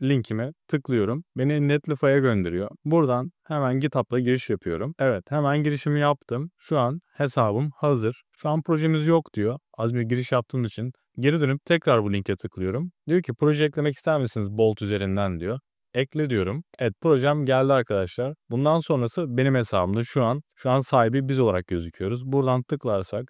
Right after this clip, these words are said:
şurada linkimiz var. Buraya tıkladığımızda şu an bizim hesabımız üzerinde.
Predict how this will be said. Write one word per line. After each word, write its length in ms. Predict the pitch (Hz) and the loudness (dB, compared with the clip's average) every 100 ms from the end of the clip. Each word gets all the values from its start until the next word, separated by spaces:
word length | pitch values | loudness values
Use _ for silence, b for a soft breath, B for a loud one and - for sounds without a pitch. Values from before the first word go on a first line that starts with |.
| _ | _
şurada 280 | _ 135 120 | _ 0 2
linkimiz 500 | 123 123 123 123 104 | 2 0 0 -2 0
var. 160 | 85 92 | -4 -2
Buraya 180 | 135 127 | 0 0
tıkladığımızda 720 | 151 - 110 101 98 107 131 | -2 -4 -2 0 -2 -2 -4
şu 180 | - 127 | -4 -4
an 180 | 120 147 _ - | -4 -10 _ -6
bizim 200 | 120 127 | -2 0
hesabımız 480 | 113 101 92 117 123 | 0 -2 -2 -2 -2
üzerinde. 480 | 110 104 98 107 | 0 0 -2 -4